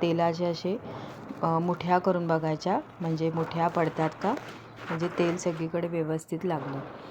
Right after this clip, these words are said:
आता हे पीठ आपल्याला चांगल्या प्रकारे मिक्स करून घ्या, तेल सगळीकडे पिठाला लागू द्या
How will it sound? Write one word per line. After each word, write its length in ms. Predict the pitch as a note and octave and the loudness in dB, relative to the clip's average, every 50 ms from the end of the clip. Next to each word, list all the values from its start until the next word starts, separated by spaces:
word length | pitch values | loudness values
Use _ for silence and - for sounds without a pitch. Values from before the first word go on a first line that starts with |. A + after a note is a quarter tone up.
| - - - - | -16 -10 0 4
आता 200 | - F#3+ F#3+ G#3 | 4 6 8 6
हे 160 | G#3+ A3 A#3 | 8 8 6
पीठ 300 | A3 - A3 G#3+ G3+ A3 | 6 6 4 4 6 6
आपल्याला 360 | G#3+ G3+ - G3+ G3+ G#3 G#3+ | 4 6 6 8 8 8 8
चांगल्या 340 | G3+ G#3 G#3 F#3 F3+ F3 F#3 | 8 6 4 4 4 4 4
प्रकारे 400 | F#3 F#3 E3+ - - F#3 F#3+ F#3+ | 4 4 2 4 4 2 2 2
मिक्स 300 | F3+ F#3 E3+ D#3+ - - | 2 0 0 -2 -4 -2
करून 320 | - F#3 F3 F3 F3 F3+ F3 | 2 2 4 4 2 0 0
घ्या, 220 | F3+ E3+ E3 G3+ - - - - - - - - - - - - - - | 2 2 2 2 0 -4 -10 -18 -18 -18 -18 -20 -20 -16 -12 -10 0 6
तेल 200 | - F#3+ F#3+ G3 | 8 8 8 8
सगळीकडे 580 | G3+ - G#3 F3+ E3+ F3+ F3+ - F#3+ F3+ F#3 G3 | 6 6 4 4 4 2 4 6 6 6 6 6
पिठाला 480 | G3 - F3 D#3 - D#3+ F3 E3+ F3 F3 | 4 2 0 0 0 -2 0 2 4 4
लागू 300 | F3+ F3 D#3 D3 D#3+ E3 | 4 4 2 2 0 -2
द्या 200 | D3+ D#3 D#3+ | -2 -2 -4